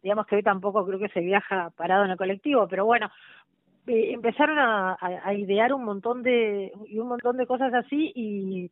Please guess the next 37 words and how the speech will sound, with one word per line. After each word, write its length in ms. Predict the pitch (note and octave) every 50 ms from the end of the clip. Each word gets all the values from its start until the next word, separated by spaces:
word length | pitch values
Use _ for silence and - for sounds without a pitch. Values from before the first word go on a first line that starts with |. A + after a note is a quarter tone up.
| _ - - - - -
y 60 | G#3
bueno, 300 | G#3+ A3 G#3+ G3+ F#3+ F3 - _ - - _ _
también 380 | - G3 G3 A3 A#3+ B3+ C4 B3+
en 100 | B3 A3+
una 460 | A#3 A#3 A#3+ B3 A#3+ A#3 A3 G#3+ G#3
mueblería, 880 | F#3+ F#3+ G3+ G3+ F#3+ G3 G3 G3+ A#3 C#4+ C#4 C4 B3 A#3+ A#3+ A#3+ B3+ C4 - - - - _
en 120 | - F3+ G3
una 100 | G#3 G#3
mueblería 400 | G3 G3+ F#3+ F#3 F#3+ F#3+ A3+ A3+
La 100 | A3 G#3
Valenciana 460 | G3 F#3+ F#3+ F#3+ F#3 - A#3+ A#3+ A#3+
hicieron 300 | G3+ - G#3 G3 G3+ F#3+
como 200 | F#3+ F3 F3 F3+
un 320 | F#3+ G#3 G3+ G3 F#3+ F#3+
mueble 360 | F#3+ G#3+ A#3+ B3 A#3 A3 G3 -
sanitizante 680 | - F3+ F3+ F#3 E3 G3 F#3 - - B3 B3 A#3+ A3+ F3
para 180 | F3+ E3+ E3+
que 60 | F3
vos 180 | F#3 G3 - - - -
entres 340 | A3 A3+ A#3 A3 A#3 A#3 - -
y 80 | F3+
dejes, 280 | F#3+ G3 - - G3+ F#3+ _ _ _ - - - _ _ F3+
eh, 140 | F3 F3 E3
tu 100 | - G3 F#3+
ropa 300 | G3 A3 A3+ G#3+ A3 G3+
ahí, 260 | G3 G#3+ A#3 C4 - -
y 120 | G#3 F#3
en 120 | F3+ F3+
veinte 300 | F3+ G3+ G#3 G3+ G#3+ G3+
minutos, 520 | F#3 F3+ F3+ F#3+ G#3 G#3 G#3 A3+ A3+ A3 - _ _ - - - - _
eh, 480 | - D#3 D#3 D3+ C#3 C3+ C#3 - - - -
digamos, 280 | F#3 F3 F3 F#3 F3+ -
esté 240 | E3 - - G3 F#3
como 200 | G#3+ G3 F3+ F3
libre 320 | F3+ F3+ F#3 G3 F#3+ F3+
de 80 | F3+ E3+
microbios, 880 | E3 D#3+ - A3+ A#3 B3 B3 B3 A#3+ A3+ A3+ A3 A3+ A3 A3 A3+ G#3